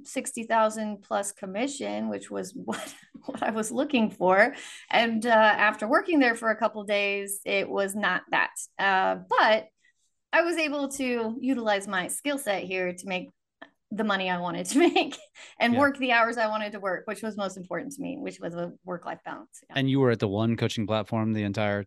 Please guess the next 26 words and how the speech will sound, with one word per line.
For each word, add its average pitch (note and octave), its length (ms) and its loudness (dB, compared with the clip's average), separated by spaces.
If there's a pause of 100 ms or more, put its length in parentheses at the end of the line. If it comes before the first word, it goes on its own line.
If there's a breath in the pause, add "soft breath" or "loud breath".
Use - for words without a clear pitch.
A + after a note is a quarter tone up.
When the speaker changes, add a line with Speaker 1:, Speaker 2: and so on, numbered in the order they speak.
Speaker 2:
couple G#2 200 -6
of G#2 40 -4
years? A2+ 240 -8 (920)
Speaker 1:
Uh, C#4+ 380 6 (120)
yeah. C#4+ 280 2 (140)
I C#4 120 2
mean, C#4 160 2
and D4 180 0
then E4 100 2
I, D4+ 240 0
I D#4 60 -2
did E4 180 -6
some E4+ 160 -6
other C#4+ 160 -2
things, C4+ 380 -2
like, A#3+ 380 -4
um, A3 480 -4
you D#4 100 -4
know, A3+ 80 0
I, B3 360 -6
I B3+ 140 0
interviewed A#3 400 -6
with G#3 160 -8
Tristan, G3+ 440 -4
and G3+ 140 -4
I, G3 180 -6